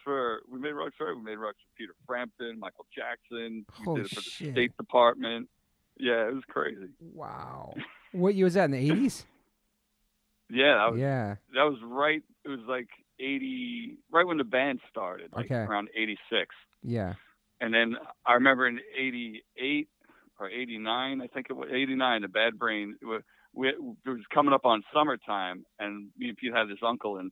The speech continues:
Speaker 1: France you know,
Speaker 2: Mm.
Speaker 1: 'cause my mother's French.
Speaker 2: Yeah.
Speaker 1: And he had a farm, and he, he calls my mom, and he says, like, "Hey,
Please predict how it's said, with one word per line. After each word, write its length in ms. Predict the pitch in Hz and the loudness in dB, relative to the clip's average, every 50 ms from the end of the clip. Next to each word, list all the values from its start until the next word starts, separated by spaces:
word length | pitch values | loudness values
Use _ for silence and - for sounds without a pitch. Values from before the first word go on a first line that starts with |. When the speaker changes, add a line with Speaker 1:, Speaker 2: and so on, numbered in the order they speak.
| _ - | _ -2
Speaker 1:
France 360 | 127 123 120 107 90 - - _ _ _ _ _ _ _ _ 98 | 0 2 2 2 -2 -6 -12 _ _ _ _ _ _ _ _ -12
you 60 | 95 | -10
know, 100 | 87 127 | -8 -8
Speaker 2:
Mm. 40 | - | -8
Speaker 1:
'cause 100 | 110 98 | -6 -4
my 100 | 98 101 | -4 -2
mother's 260 | 104 107 101 95 95 - - | 0 0 0 0 -2 -4 -4
French. 240 | - 117 107 101 - - _ _ _ | -2 -2 -2 -2 -4 -10 _ _ _
Speaker 2:
Yeah. 260 | - 135 127 123 113 - _ - | -4 -2 -2 -2 -2 -4 _ -4
Speaker 1:
And 220 | 110 107 104 104 - - | -2 -2 -2 -2 -2 0
he 100 | 135 127 | 0 4
had 180 | 123 127 120 101 | 6 6 6 6
a 60 | 92 - - - | 4 -2 -2 4
farm, 420 | 156 160 160 131 107 98 87 87 | 6 6 6 6 4 2 -2 -6
and 100 | 90 101 110 | -10 -12 -12
he, 100 | 113 104 - | -12 -12 -10
he 220 | 123 123 139 127 104 | -10 -10 -10 -12 -4
calls 260 | - 123 120 113 110 | 0 2 2 2 2
my 120 | 113 107 107 | 0 -4 -4
mom, 300 | 113 123 131 131 123 110 | -2 0 0 0 0 -2
and 80 | 101 | -4
he 80 | 95 95 - | -8 -10 -10
says, 140 | 110 104 98 | -10 -10 -8
like, 200 | 101 98 98 98 _ _ _ _ _ _ _ _ _ - | -6 -6 -8 -8 _ _ _ _ _ _ _ _ _ -10
"Hey, 320 | 190 185 165 107 98 - | -6 -4 -4 -6 -6 -10